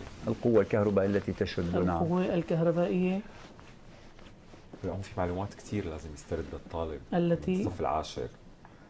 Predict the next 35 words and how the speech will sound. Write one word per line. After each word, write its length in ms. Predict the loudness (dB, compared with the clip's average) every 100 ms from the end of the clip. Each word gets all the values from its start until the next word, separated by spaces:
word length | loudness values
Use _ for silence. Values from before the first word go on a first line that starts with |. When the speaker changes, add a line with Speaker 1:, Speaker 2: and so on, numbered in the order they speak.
| -20 -20 -20 -20 -16 0
Speaker 2:
تشده. 380 | 0 2 -2 -4 -6 -6 2
طبعًا 240 | 4 6
Speaker 1:
يعني 160 | 6 8
هنا، 120 | 6
Speaker 2:
قيمة 220 | 6 6
Speaker 1:
هنا 140 | 8
من 120 | 8 8
هنا، 300 | 8 8 8
Speaker 3:
معلومات 200 | 6 6
Speaker 1:
أخي 180 | 6
Speaker 3:
كتير. 100 | 6
Speaker 1:
نزار، 320 | 8 10 8 8
يعني 180 | 6
Speaker 2:
نعم. 120 | 6 4
Speaker 1:
كما 400 | 6 6 6 4
يت-، 80 |
Speaker 3:
بده 120 | 4 2
Speaker 1:
كما 60 |
Speaker 3:
يستذكرها. 440 | 4 4 4 4 4
Speaker 1:
يقول 160 | 4
الأستاذ 580 | 2 2 0 -2 2 2
زياد، 480 | 2 2 4 4 0
يعني 220 | -6 -2
من 140 | 0
هنا 280 | 2 4 2 0 -16 -18 -18 -4
على 140 | 2 2
الطالب 400 | 4 4 6 4 0
أن 160 | 0 2
يعود 300 | 2 2 2
إلى 160 | -2
صف 280 | -2 -6 -2
العاشر 580 | -2 0 -2 -2 0 0
و، 140 | -2 -4
آه، 640 | -4 -4 -4 -4 -2 -4
يعني 880 | -2 2 2 2 0 0 -2 -4